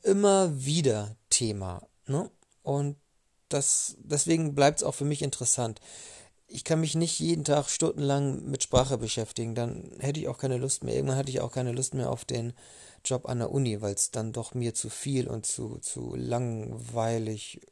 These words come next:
wurde. So ist das halt. Deswegen immer so ein bisschen auch Abstand haben, sich mit anderen Sachen beschäftigen.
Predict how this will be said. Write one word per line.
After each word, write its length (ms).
wurde. 520
So 140
ist 160
das 160
halt. 220
Deswegen 440
immer 280
so 80
ein 80
bisschen 400
auch 140
Abstand 420
haben, 220
sich 140
mit 100
anderen 260
Sachen 240
beschäftigen. 680